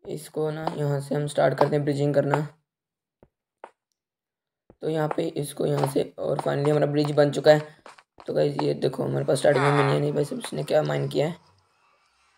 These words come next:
भाई साहब, इसकी inventory check करता हूँ अभी। भाई साहब, इसने तो कुछ नहीं mine किया। मेरे ख्याल से ना इसको यहाँ से remove करना पड़ेगा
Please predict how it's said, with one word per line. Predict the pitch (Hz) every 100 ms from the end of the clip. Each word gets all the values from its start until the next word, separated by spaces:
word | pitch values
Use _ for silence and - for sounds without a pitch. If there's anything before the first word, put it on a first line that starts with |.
| _ -
भाई | - 143
साहब, | - 147 151 _ - - - 135
इसकी | 139 147
inventory | 147 139 151
check | 147 139
करता | 143 143
हूँ | 143
अभी। | 143 170 - _ _ _ - - - - _ _ _ -
भाई | 143
साहब, | 143 151 147
इसने | 139 147
तो |
कुछ | 147 147
नहीं | 147 143
mine | 139
किया। | 101 147 151 - _ _ _ _ - _ _ -
मेरे | 147 151
ख्याल | 147 147
से | 151
ना |
इसको | 147 147
यहाँ | 143 139
से | 147
remove | 143 139 139 139
करना | 139 139
पड़ेगा | 139 139 143